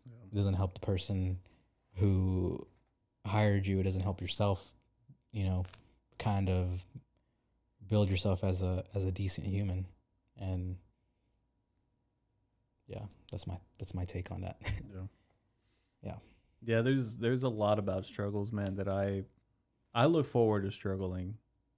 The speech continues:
Speaker 1: I really do. I look
Speaker 2: Mm-hmm.
Speaker 1: forward to any time, anytime there's, like, an obstacle or a challenge, I look
Speaker 2: Yeah.
Speaker 1: forward to it. And right now, right now there's a lot of 'em.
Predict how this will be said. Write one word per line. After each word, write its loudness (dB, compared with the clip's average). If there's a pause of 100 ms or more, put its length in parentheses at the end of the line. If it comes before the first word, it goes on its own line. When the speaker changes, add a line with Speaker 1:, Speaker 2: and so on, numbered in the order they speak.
(100)
Speaker 1:
I -4
really 0
do. -2
I 0
look 2
Speaker 2:
Mm-hmm. 2
Speaker 1:
forward 2
to -6
any -4
time, -8 (200)
anytime -8
there's, -6
like, -6
an -6
obstacle -8
or -4
a -4
challenge, -8
I 0
look -2
Speaker 2:
Yeah. 4
Speaker 1:
forward -2
to -6
it. -12 (420)
And -4
right 4
now, 2 (760)
right 6
now 6
there's 4
a 4
lot 2
of 0
'em. -6